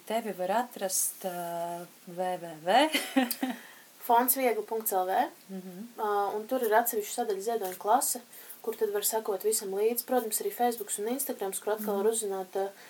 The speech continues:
Speaker 2: kaut kādas aktualitātes, ā, un, un sekot līdzi, jā, kam, kas, ā, kas notiek pie mums, ā, bet, ā, jā, tur viss piedāvājums, ko mēs darām. Esam arī programmā Latvijas skolas soma, kas šobrīd ir ļoti aktuāla,
Speaker 1: Mhm.
Speaker 2: ā, visiem skolotājiem, un, ā,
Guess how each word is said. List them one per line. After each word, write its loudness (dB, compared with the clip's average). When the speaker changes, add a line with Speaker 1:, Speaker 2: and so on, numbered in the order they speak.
Speaker 2:
kaut -2
kādas 0
aktualitātes, 2
ā, 2
un, -6
un -6
sekot -4
līdzi, 0
jā, -2
kam, -8
kas, -4
ā, -2
kas -6
notiek 0
pie -2
mums, -2
ā, -4
bet, -6
ā, -2
jā, 8
tur 2
viss 2
piedāvājums, 4
ko -2
mēs -2
darām. 4
Esam 0
arī -2
programmā 0
Latvijas 0
skolas 0
soma, 0
kas -14
šobrīd -2
ir -4
ļoti -2
aktuāla, -4
Speaker 1:
Mhm. -6
Speaker 2:
ā, -6
visiem 0
skolotājiem, -4
un, -10
ā, -8